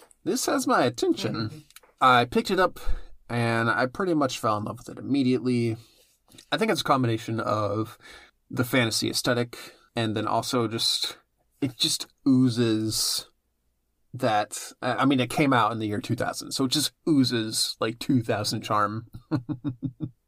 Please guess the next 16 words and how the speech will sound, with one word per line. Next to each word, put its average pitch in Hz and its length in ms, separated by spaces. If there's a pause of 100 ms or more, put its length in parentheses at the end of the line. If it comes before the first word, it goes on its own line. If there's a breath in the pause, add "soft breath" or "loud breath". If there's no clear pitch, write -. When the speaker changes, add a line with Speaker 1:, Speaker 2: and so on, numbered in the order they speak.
(200)
Speaker 2:
Definitely. 143 500 (300)
Speaker 1:
The, 135 240
like, 120 260
opening 123 320
cutscene 110 480
is, 101 220
like, 110 240
you 127 160
know, 110 80
like, 104 160
a - 60
little 110 200
C 147 380
G 117 640 (180)
kind 104 320
of 95 260